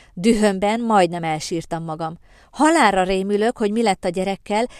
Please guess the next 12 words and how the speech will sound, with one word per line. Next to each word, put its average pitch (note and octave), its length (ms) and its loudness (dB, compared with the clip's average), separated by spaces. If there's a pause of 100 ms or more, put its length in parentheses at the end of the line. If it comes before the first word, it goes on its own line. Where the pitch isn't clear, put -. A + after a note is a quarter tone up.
(100)
elesek B3+ 440 4
a G3+ 60 0
sárban, A3+ 500 0
ezek A3 280 -2
meg A3 140 -4
hancúroznak. E3+ 920 -4 (1080)
"Hol F#4+ 220 2
szöktél C4 400 4
ki, - 140 -4
te A3+ 120 0
büdös B3 340 0
kölyök?" G3 380 0